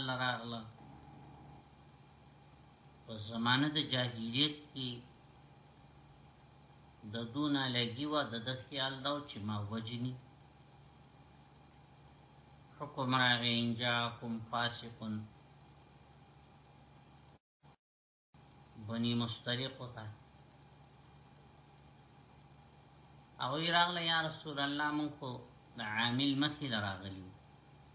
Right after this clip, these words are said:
استقبال له.» شیخ د پنځپیر رحمه الله به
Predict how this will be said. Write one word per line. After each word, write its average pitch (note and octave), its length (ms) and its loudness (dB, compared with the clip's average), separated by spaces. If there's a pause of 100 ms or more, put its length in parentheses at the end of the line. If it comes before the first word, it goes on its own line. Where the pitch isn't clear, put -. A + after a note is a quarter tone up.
(100)
استقبال A#2+ 800 -6 (160)
له.» F#2 100 -12 (3500)
شیخ F3 340 0 (140)
د - 20 -8 (140)
پنځپیر D3 360 -8 (120)
رحمه C3 460 -6
الله C#3 320 -2 (2000)
به A2 100 -4